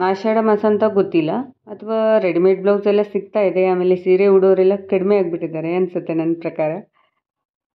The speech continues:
ಇಲ್ಲೆಲ್ಲ ಜನಗಳನ್ನು ನೋಡ್ತಾ ಇದ್ರೆ. ಈಗ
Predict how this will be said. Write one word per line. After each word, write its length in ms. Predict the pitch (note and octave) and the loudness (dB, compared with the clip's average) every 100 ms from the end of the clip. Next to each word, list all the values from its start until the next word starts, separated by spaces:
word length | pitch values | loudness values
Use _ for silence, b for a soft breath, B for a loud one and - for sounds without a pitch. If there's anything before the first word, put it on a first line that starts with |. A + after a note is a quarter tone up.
| _ _ | _ _
ಇಲ್ಲೆಲ್ಲ 320 | E3 E3+ E3 E3+ E3+ E3 D#3+ | -14 -10 -8 -8 -6 -8 -8
ಜನಗಳನ್ನು 540 | F3 F3 F3+ F#3 F3 | -6 -2 0 0 0
ನೋಡ್ತಾ 300 | E3 E3+ E3+ | -2 -2 -4
ಇದ್ರೆ. 300 | D#3+ D#3 F3 A3 _ _ _ _ _ _ _ _ _ _ _ _ _ _ _ _ _ _ _ _ _ _ _ _ _ _ _ _ _ _ _ _ _ _ _ _ _ _ - | -8 -10 -14 -14 _ _ _ _ _ _ _ _ _ _ _ _ _ _ _ _ _ _ _ _ _ _ _ _ _ _ _ _ _ _ _ _ _ _ _ _ _ _ -18
ಈಗ 240 | G#3+ | -14